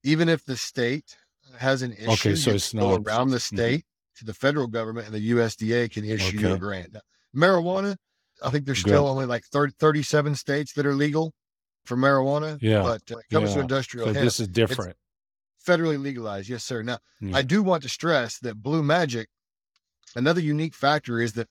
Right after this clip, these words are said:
Speaker 1: all six of those original complexes we use can be sourced individually from other plants around the world. And so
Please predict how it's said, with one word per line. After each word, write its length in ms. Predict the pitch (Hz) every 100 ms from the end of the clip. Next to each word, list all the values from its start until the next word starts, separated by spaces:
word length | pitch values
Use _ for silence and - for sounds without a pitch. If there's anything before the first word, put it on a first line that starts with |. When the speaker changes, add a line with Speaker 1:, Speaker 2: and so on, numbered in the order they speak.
| -
Speaker 1:
all 180 | 156 185
six 360 | - 185 -
of 140 | 165 139
those 240 | 160 135
original 460 | 127 151 147 135 110
complexes 800 | 139 170 160 120 107 - 104 98
we 140 | 107
use 680 | 101 98 98 101 - - - _ _
can 200 | - 139
be 140 | 131 131
sourced 640 | - - 190 107 110 -
individually 880 | 123 107 104 190 139 117 98 98 - _ _ _ -
from 180 | 135 123
other 220 | 135 127
plants 600 | - 131 113 113 - - -
around 240 | 117 110
the 60 | 107
world. 280 | 151 117 - _ _ _ _ _ _ _
And 180 | 143 131
so 380 | - 151 131